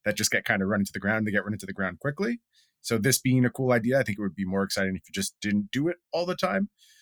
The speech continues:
Uh, as far as what I predict they will do, a lot of the groundwork they laid seem to be setting up for this to be, like, a pretty permanent thing. So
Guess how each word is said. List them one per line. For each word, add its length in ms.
Uh, 260
as 120
far 260
as 120
what 220
I 140
predict 380
they 120
will 120
do, 400
a 40
lot 200
of 160
the 200
groundwork 360
they 100
laid 240
seem 140
to 60
be 80
setting 280
up 140
for 160
this 180
to 80
be, 160
like, 160
a 60
pretty 340
permanent 440
thing. 160
So 340